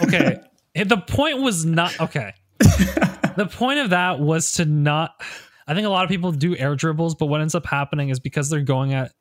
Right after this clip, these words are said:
Speaker 1: too fast of a speed, they're essentially just hitting the ball and then
Speaker 2: Mm-hmm.
Speaker 1: maybe getting another touch on it, but they don't really have any control over the direction of the ball.
Speaker 2: Mm-hmm.
Speaker 1: So as you get very comfortable with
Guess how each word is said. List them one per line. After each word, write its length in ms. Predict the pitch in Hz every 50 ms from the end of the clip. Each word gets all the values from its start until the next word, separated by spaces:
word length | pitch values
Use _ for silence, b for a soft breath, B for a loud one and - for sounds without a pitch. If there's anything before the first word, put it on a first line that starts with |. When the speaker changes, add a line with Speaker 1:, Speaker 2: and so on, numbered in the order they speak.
| _ -
Speaker 1:
too 160 | - 160 143
fast 340 | - - 131 127 127 - -
of 140 | 131 120 123
a 80 | 120
speed, 480 | - - - - 120 113 110 120 151 - _ _ _ _ _ _ _ _ _ _ _ _ _ _ _ _ _ -
they're 200 | 147 156 165 170
essentially 380 | 170 - 202 208 - 247 214
just 120 | 165 160 -
hitting 240 | - 156 135 120 117
the 80 | 110
ball 380 | 107 107 104 98 95 - 127 - _ -
and 140 | 143 135 139
then 160 | 135 127 131
Speaker 2:
Mm-hmm. 220 | - 151 147 147
Speaker 1:
maybe 280 | 147 147 147 143 143 135
getting 220 | 127 135 127 127
another 240 | 123 120 120 120 113
touch 240 | - - 117 - -
on 140 | 107 104 101
it, 100 | 104 110
but 100 | 123 127
they 80 | 147
don't 240 | 143 143 165 160 143
really 260 | 151 147 151 143 - -
have 240 | - - 143 127 123
any 160 | 127 123 117
control 340 | - 113 - - 117 113 113
over 140 | 113 113 113
the 80 | 113
direction 340 | 110 110 107 113 - - 151
of 40 | 151
the 80 | 156
ball. 280 | 156 170 175 175 180 - b b b b b b b 123
Speaker 2:
Mm-hmm. 180 | 131 151 202 - - _ _ _ -
Speaker 1:
So 500 | - - 156 147 139 139 135 127 - - _ _ _ - _ -
as 200 | 151 151 165 180
you 60 | 196
get 160 | 170 190 190 147
very 300 | 135 160 160 165 160 143
comfortable 520 | - - 135 131 135 - - 151 156 160
with 140 | 160 156